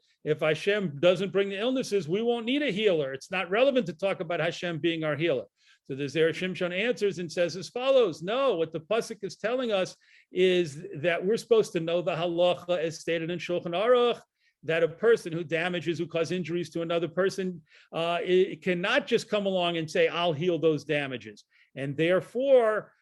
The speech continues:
Hashem says, "I'm not going to bring the illnesses of Egypt and put them on you, because if I did, I would not be able to remove them. Ki ani Hashem rofecha,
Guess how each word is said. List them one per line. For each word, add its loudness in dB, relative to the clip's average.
Hashem -4
says, 2
"I'm -2
not -2
going -4
to 2
bring -2
the -4
illnesses -2
of 0
Egypt -6
and -6
put 0
them -2
on 2
you, 2
because 0
if -2
I 2
did, 2
I 0
would 2
not -4
be -4
able 0
to -4
remove -2
them. 4
Ki -4
ani -2
Hashem 0
rofecha, 0